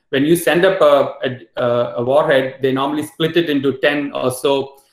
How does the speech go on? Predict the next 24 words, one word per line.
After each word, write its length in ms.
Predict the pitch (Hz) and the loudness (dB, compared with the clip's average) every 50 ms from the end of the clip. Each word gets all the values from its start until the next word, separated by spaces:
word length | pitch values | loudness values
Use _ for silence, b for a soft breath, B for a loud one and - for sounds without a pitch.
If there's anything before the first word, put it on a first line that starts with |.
| b b b | b b b
uh, 320 | - 127 123 123 123 123 127 | -2 0 2 2 2 2 0
stuff, 460 | - - - 156 147 147 147 - - - - | -4 -4 0 0 0 0 0 -4 -10 -6 -4
and 160 | 127 131 135 | -2 0 2
only 200 | 135 147 165 170 | 2 4 4 4
one 200 | 165 135 151 160 | 6 6 4 4
of 100 | 170 165 | 4 4
them 140 | 160 156 151 | 2 2 2
will 140 | 147 143 131 | 0 0 0
be 120 | 135 139 | 2 2
a 20 | 131 | 2
nuclear 380 | 131 131 135 127 - 139 135 | 2 2 0 0 0 -2 0
warhead. 420 | 123 120 120 127 123 117 120 120 - | 0 0 -2 -4 -4 -6 -8 -8 -8
And 100 | 127 127 | -10 -8
so 220 | 123 - 127 127 - | -6 -4 -4 -4 -2
our 260 | 123 123 139 135 127 | -2 -2 -2 -2 0
goal 220 | 131 139 143 151 | 2 2 2 2
was 180 | 147 147 139 139 | 2 0 0 -2
to 100 | - 131 | -6 -8
find 320 | - - 135 135 139 135 | -6 -4 -4 -2 0 0
out 200 | 139 135 127 123 | 0 0 0 0
which 200 | 139 170 165 - | -2 -2 -2 0
one 320 | 147 151 147 143 151 143 - b b b b b b b b - | 2 2 2 2 2 -2 -8 b b b b b b b b -4
of 140 | 139 147 - - | -2 -2 0 0
the 80 | 147 | -2